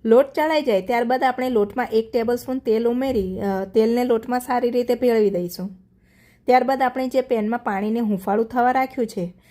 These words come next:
એ પાણી થોડું થોડું ઉમેરતા જઈશું અને લોટ બાંધી લઈશું. અહીં આપણે લોટ વધારે પડતો ઢીલો કે વધારે પડતો કઠણ નથી બાંધવાનો, પણ ભાખરીના લોટ કરતાં થોડો ઢીલો રહે અને પરાઠાના લોટ કરતાં થોડો કઠણ રહે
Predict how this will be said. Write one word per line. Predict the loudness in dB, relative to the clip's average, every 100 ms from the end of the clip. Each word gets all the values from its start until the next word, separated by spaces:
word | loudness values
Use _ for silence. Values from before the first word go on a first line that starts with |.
| _ 2
એ | 2
પાણી | 2 -2 -4
થોડું | -2 0 0
થોડું | 0 -2 0
ઉમેરતા | 0 -2 0 0
જઈશું | 2 0 0 -2 -2
અને | -4 -2
લોટ | 2 2 2
બાંધી | 0 0
લઈશું. | 0 -2 -6 -12 -14 _ _ _ _ _ _ -20 _ 2
અહીં | 2 4 0
આપણે | 0 0
લોટ | 2 2
વધારે | 2 0 0 0
પડતો | -2 -2 -4
ઢીલો | -2 -2 0 -2
કે | -2 -2
વધારે | 0 0 0 0
પડતો | -4 -4 -4
કઠણ | -4 -4 -2 -2
નથી | -2 -2
બાંધવાનો, | -2 -2 -2 -4 -4 -8 -14 _ -20 -6
પણ | 0 2
ભાખરીના | 2 0 -2 -2 0
લોટ | 0 -2
કરતાં | -2 -2 -2
થોડો | -2 -2 -2
ઢીલો | 0 0 0
રહે | 0 -2 -2 -6
અને | -4 -2 0 0
પરાઠાના | 0 0 0 -2 -4 -2
લોટ | 0 0 0
કરતાં | -4 -2 -2
થોડો | -2 -2
કઠણ | -2 -4 -4 -4
રહે | -2 -2 -2 -4